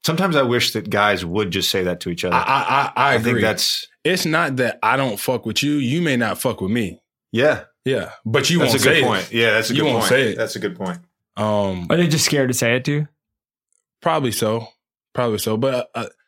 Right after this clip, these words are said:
Speaker 2: not too many people are, like, real ones, quote unquote, or that's gonna tell you exactly how
Speaker 3: Yeah.
Speaker 2: it is. I would like to think that I am like that.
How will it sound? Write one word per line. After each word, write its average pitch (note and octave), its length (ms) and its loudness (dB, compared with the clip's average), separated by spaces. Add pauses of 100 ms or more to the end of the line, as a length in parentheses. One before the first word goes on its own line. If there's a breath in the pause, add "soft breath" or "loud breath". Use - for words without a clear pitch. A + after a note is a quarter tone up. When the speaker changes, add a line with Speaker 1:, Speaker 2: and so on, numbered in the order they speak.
(200 soft breath)
Speaker 2:
not F3+ 200 -2
too E3 120 0
many C3 260 0
people G2 580 -4
are, F#2+ 120 -4
like, F2+ 380 -6 (280)
real A2 520 0
ones, G2+ 520 -2
quote G#2 280 -2
unquote, F#2+ 460 -4 (320 loud breath)
or G#2+ 60 0
that's A2 180 0
gonna G#2 180 -2
tell A#2 320 0
you G#2 220 0
exactly G2 640 -2
how A#2+ 240 2
Speaker 3:
Yeah. A2+ 60 0
Speaker 2:
it G#2 60 -2
is. F2 420 -6 (360 soft breath)
I B2 100 2
would C#3+ 140 0
like B2 220 0
to A#2 80 -4
think B2+ 360 -2
that G#2+ 320 0 (220)
I A2+ 140 0
am A#2 340 0
like F2+ 220 -6
that. E2+ 220 -10